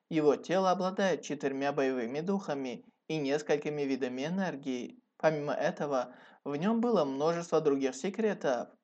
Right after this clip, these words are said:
Все тело было невероятно ценным сокровищем. Это был своего рода доспех, помогающий ему выжить. Пожертвовать таким телом ради того, чтобы чуть-чуть усилить душу,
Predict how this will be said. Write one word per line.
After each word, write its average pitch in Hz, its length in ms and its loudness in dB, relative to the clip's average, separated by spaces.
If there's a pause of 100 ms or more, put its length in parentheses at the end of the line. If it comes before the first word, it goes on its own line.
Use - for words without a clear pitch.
(260)
Все 156 200 4
тело 170 360 4
было 151 240 4
невероятно 139 640 0
ценным 160 440 -2
сокровищем. 143 1000 -4 (420)
Это 156 280 4
был 156 220 4
своего 151 380 6
рода 131 280 2
доспех, 147 580 -2 (260)
помогающий 135 680 0
ему 135 280 -4
выжить. 160 540 -2 (540)
Пожертвовать 147 580 4
таким 151 360 -2
телом 160 360 0
ради 139 260 0
того, 175 500 0 (160)
чтобы 147 360 2
чуть-чуть 160 480 -2
усилить 226 460 0
душу, 170 540 0